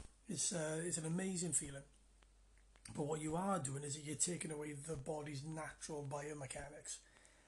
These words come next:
Um, if you go to barefoot running, there's a different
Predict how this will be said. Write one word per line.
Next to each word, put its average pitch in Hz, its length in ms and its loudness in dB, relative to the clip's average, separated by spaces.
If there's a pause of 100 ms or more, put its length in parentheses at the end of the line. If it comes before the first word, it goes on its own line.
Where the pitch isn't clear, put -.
(160)
Um, 151 420 0 (100)
if 190 140 6
you 208 80 6
go 175 320 2 (160)
to 143 500 -4
barefoot 170 460 2
running, 135 340 -4 (220)
there's 151 180 0
a 143 40 0
different 151 640 2